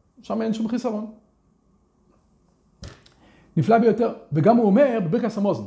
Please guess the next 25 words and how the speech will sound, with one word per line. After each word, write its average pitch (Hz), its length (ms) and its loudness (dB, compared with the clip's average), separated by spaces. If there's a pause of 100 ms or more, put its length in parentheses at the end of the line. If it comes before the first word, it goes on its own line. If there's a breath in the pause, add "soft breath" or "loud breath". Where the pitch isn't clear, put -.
(220)
שאישה 233 460 -6
רוצה 185 180 -8
להוציא 220 220 -10
איש - 100 -10
בברכת 175 280 -8
המזון. 123 260 -8
מה 165 80 -2
אמר 190 140 -2
רבי 147 120 -6
עקיבא 120 160 -12
איגר? 139 120 -10
אמר 165 120 -8
רבי 180 80 -8
עקיבא 220 180 -6
איגר 269 260 0 (360 loud breath)
שהאישה, 160 340 -6
ה-, 147 360 -6 (200)
האיש 220 420 -2
ישלים 247 220 -6
לעצמו 208 640 -4 (340 loud breath)
תוירו 208 460 0
ובריס. 147 520 -4 (260)
שאלנו 180 480 0
הרי 139 180 -2
איך 147 160 -8